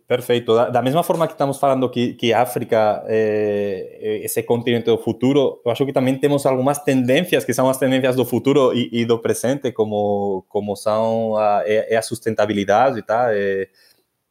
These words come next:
cuidar, nos preocupar pelo, pelo nosso planeta, pelos recursos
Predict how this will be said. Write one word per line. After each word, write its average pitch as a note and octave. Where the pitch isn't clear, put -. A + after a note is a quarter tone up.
cuidar, E3+
nos B2
preocupar C3
pelo, G#2
pelo G2+
nosso G2+
planeta, G#2+
pelos G2+
recursos A2